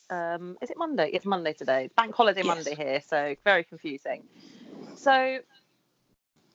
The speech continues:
Speaker 1: as you know, as everyone listening knows, I went to the opening night of the Take That tour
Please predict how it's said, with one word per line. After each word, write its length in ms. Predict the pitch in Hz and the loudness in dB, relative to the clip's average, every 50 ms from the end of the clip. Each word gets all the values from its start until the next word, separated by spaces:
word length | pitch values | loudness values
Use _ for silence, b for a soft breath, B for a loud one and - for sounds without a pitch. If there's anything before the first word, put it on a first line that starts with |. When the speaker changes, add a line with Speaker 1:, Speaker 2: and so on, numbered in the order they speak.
| - | -6
Speaker 1:
as 220 | 254 269 269 240 254 | -6 -6 -6 -8 -10
you 100 | 269 262 | -12 -10
know, 180 | 240 202 165 156 147 _ _ - | -8 -8 -10 -10 -12 _ _ -12
as 260 | 175 190 220 220 - | -10 -10 -8 -8 -10
everyone 340 | 220 - 220 202 196 190 202 | -10 -8 -8 -8 -6 -6 -6
listening 360 | 196 180 - - 202 185 185 | -8 -10 -10 -10 -10 -8 -4
knows, 300 | 175 165 170 175 185 - | -4 -2 -2 -4 -4 -4
I 40 | 208 | -4
went 160 | 190 196 190 | -6 -6 -6
to 80 | 190 - | -8 -8
the 80 | - | -4
opening 340 | - 196 196 - 196 190 170 | -2 -2 -2 -4 -6 -6 -4
night 220 | 170 160 165 - - | -2 -2 -2 -4 -6
of 80 | 160 | -10
the 60 | _ | _
Take 180 | - - 165 160 | -10 -8 -8 -6
That 160 | - - - | -8 -8 -10
tour 460 | - - 165 156 151 156 151 151 156 | -6 -4 -2 -2 0 -2 -2 -4 -6